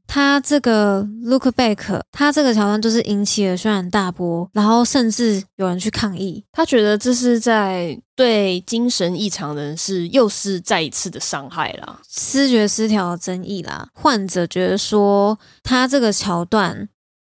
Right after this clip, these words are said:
Speaker 2: 是在对他们造成更深一层的偏见。
Speaker 1: 对，就是有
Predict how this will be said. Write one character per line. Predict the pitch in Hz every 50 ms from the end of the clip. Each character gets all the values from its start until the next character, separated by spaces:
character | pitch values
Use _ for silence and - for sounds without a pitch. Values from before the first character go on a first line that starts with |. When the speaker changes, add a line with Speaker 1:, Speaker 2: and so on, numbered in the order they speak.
| _ _ -
Speaker 2:
是 | - 254
在 | 240 254 240 226
对 | 247 233
他 | 220 226 233
们 | 214 202 190
造 | 214 202 185
成 | - - 151 143 160 -
更 | - 240 202 175
深 | - - 180 175 175
一 | 190
层 | 180 - - 135
的 | 123 113
偏 | - - 147 254 233
见。 | - - 123 - - 220
Speaker 1:
对， | 226 214 185 185 185 208
就 | - 233
是 | 220 233 247 233
有 | 226 214 190 185 180